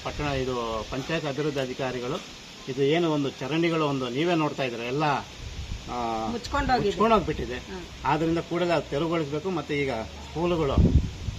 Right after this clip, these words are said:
Speaker 1: ಪ್ರಾರಂಭ ಆಗ್ತಾಯಿದೆ, ಅಂಗನವಾಡಿ ಆಗಿರ್ಬೋದು, ಸ್ಕೂಲ್ ಪ್ರಾರಂಭ ಆಗ್ತಾಯಿದೆ. ಮತ್ತು ಮಳೆಗಾಲದಲ್ಲ, ಮಳೆಗಾಲ ಹೆಚ್ಚಾಗಿರೋದ್ರಿಂದ ಈಗ ರೋಗ ರುಜಿನಗಳು ಬರೋ ಸಂಭವ ಇರೋದ್ರಿಂದ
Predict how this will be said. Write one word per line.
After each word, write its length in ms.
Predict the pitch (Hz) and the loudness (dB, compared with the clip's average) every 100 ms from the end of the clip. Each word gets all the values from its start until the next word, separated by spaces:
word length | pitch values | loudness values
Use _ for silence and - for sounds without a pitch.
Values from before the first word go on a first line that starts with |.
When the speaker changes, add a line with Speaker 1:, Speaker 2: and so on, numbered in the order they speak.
| - | 0
Speaker 1:
ಪ್ರಾರಂಭ 340 | 143 165 175 | 4 6 6
ಆಗ್ತಾಯಿದೆ, 340 | 160 - 147 147 | 4 6 4 4
ಅಂಗನವಾಡಿ 380 | 151 151 160 | 4 4 4
ಆಗಿರ್ಬೋದು, 460 | 151 151 143 135 147 | 6 6 4 2 0
ಸ್ಕೂಲ್ 280 | 147 147 151 | -2 0 -2
ಪ್ರಾರಂಭ 360 | - 131 139 | 0 -2 0
ಆಗ್ತಾಯಿದೆ. 300 | 131 - 127 | -2 -2 0
ಮತ್ತು 240 | 151 135 139 | 0 0 -2
ಮಳೆಗಾಲದಲ್ಲ, 580 | 117 143 175 180 180 175 139 - - - | 0 2 4 4 4 2 0 -6 -12 -6
ಮಳೆಗಾಲ 360 | 139 156 175 185 | -2 2 6 6
ಹೆಚ್ಚಾಗಿರೋದ್ರಿಂದ 800 | 165 - 180 175 175 156 160 156 | 4 2 2 4 2 2 2 4
ಈಗ 200 | 160 143 | 4 4
ರೋಗ 400 | 135 113 131 151 | 2 2 2 2
ರುಜಿನಗಳು 580 | 160 143 151 147 143 139 | 2 2 2 2 4 4
ಬರೋ 460 | 131 - 135 165 | 2 0 0 0
ಸಂಭವ 460 | 151 - 139 165 180 | 0 0 2 4 6
ಇರೋದ್ರಿಂದ 440 | 165 151 143 131 | 6 4 4 4